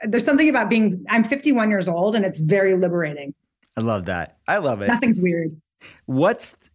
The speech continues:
Speaker 2: do you know what Enneagram you are? It's a personality type. I'm curious.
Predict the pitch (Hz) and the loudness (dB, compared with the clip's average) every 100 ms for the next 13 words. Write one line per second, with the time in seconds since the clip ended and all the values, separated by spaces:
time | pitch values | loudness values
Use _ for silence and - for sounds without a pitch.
0 | _ 143 165 214 247 240 - 139 139 143 | _ -6 0 2 2 0 0 0 2 2
1 | 147 143 147 143 151 143 - - 117 123 | 0 0 0 0 0 -2 -8 -8 -6 -2
2 | 110 110 110 113 - 123 127 - 120 113 | 0 0 0 -2 -2 -4 -4 -8 -8 -4
3 | 120 110 90 90 | -2 -2 -4 -8